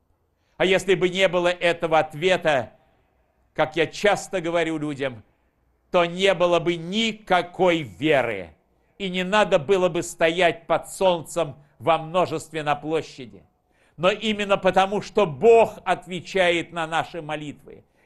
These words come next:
и мы ведь знаем об этом, что Господь рядом с нами, мы и простираемся к Нему, и верим в Него,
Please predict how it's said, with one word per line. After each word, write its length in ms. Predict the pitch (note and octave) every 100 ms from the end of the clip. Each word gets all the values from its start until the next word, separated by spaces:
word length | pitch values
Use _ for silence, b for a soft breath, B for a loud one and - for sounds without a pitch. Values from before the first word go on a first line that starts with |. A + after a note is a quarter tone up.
| b
и 120 | G#3
мы 220 | F#3+ G#3 G#3
ведь 200 | G3+ C3+
знаем 680 | C3 F#3 G#3 G3+ F#3+ F3
об 180 | F3+ D3
этом, 400 | F#3+ E3 D3+ C#3+
что 240 | - F#3+ E3+
Господь 580 | E3 D#3+ - F#3 E3+
рядом 380 | E3 E3 D#3 D3
с 140 | - E3
нами, 420 | E3 D3+ B2 F#2 _ _ _ _ _
мы 220 | C#3+ G3+
и 260 | G#3 G#3 F#3+
простираемся 1120 | - F#3 F3+ - F3 D#3+ F3 E3+ D#3 - D#3+
к 120 | -
Нему, 420 | D3+ D3 C#3+ G#2+ D2+ _ _ _ _ _ _
и 160 | F3 E3
верим 520 | C3 F#3 F#3 D#3+ C#3+
в 80 | A2+
Него, 480 | D3 C3+ C3+ G2+